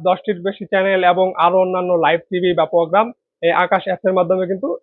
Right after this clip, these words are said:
এনজয় করতে পারবেন। সেক্ষেত্রে অবশ্যই কিন্তু আপনার আকাশের যে প্যাকেজটি স্ট্যান্ডার্ড প্যাকেজে থাকতে হবে, মানে চারশো টাকার প্যাকেজে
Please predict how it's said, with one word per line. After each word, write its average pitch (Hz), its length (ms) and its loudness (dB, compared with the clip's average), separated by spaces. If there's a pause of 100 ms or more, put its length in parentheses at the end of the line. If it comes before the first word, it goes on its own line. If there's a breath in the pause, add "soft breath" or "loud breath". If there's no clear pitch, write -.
(100)
এনজয় 180 220 0
করতে 165 240 0
পারবেন। 147 340 -4
সেক্ষেত্রে 254 500 2
অবশ্যই 220 360 2
কিন্তু 220 360 0 (260)
আপনার 202 360 2 (120)
আকাশের 196 460 0
যে 180 100 -2
প্যাকেজটি 202 500 0 (160)
স্ট্যান্ডার্ড 202 420 2
প্যাকেজে 202 280 0
থাকতে 185 320 -2
হবে, 156 160 2
মানে 170 200 -4
চারশো 202 360 -4
টাকার 202 220 4
প্যাকেজে 196 380 0